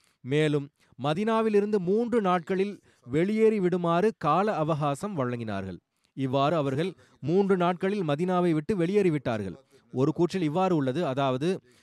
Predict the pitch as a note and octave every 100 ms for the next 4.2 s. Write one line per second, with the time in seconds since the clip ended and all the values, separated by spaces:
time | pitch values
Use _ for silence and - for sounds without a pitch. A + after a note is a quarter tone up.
0 | _ D3 G#3 G#3+ D#3+ A2 - _ _ C#3+
1 | D3 F3+ G3+ A3 F#3 C3 F#2 _ A2+ C3
2 | C3 G3 C4 B3+ F#3+ F3 F3 D3+ C#3+ C#3
3 | D3+ C3 A2+ A2 G#2+ D3 G#3+ - B2+ B2+
4 | C3+ G3